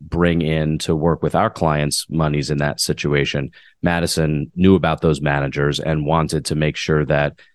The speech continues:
this new client was in good hands. And so referred this client to us to sort of put all that together. And, and through that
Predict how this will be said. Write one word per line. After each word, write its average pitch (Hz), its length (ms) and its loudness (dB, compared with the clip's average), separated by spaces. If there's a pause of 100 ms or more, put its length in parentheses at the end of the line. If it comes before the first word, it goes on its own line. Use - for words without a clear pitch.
this 85 220 2
new 80 120 4
client 78 440 0
was 73 160 -2
in 76 140 0
good 76 140 2
hands. 73 320 -2
And 69 120 -6
so 69 280 0 (320)
referred 82 680 0
this 82 180 2
client 78 380 0
to - 120 -4
us 76 260 0
to - 120 -6
sort 71 220 -4
of - 100 -10
put 78 160 2
all 71 140 2
that 69 200 -2
together. 65 460 -2
And, 64 240 -8
and 71 180 -6
through 98 260 2
that 80 280 2